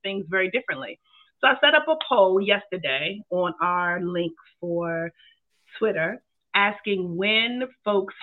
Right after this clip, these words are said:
had their first experience with a Black teacher, was in elementary, middle, high, or college. And it looked like the majority of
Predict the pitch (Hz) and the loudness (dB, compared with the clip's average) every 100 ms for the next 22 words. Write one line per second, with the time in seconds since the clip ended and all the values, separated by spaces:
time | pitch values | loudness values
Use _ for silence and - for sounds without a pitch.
0 | - 185 180 185 - 196 196 165 _ 180 | -4 -2 -2 -4 0 -2 -2 -10 _ -6
1 | 175 165 165 - 151 151 147 147 - 147 | -2 -2 -2 -6 -10 -4 -4 -4 -8 -12
2 | 143 139 175 156 156 - 180 180 175 170 | -10 -8 -10 -8 -6 -4 -2 -2 -4 -4
3 | 170 170 160 160 156 151 151 156 - 170 | -2 -2 -2 -2 -2 -2 -2 -4 2 6
4 | 156 147 - 156 - 160 143 - - - | 6 6 0 -6 -2 0 0 -2 -12 -18
5 | - - - - - 202 190 185 196 202 | -20 -20 -20 -14 0 4 4 6 4 4
6 | 349 - 214 196 - 180 180 165 202 262 | 0 4 4 4 2 -2 -2 0 2 2
7 | 277 247 | 2 0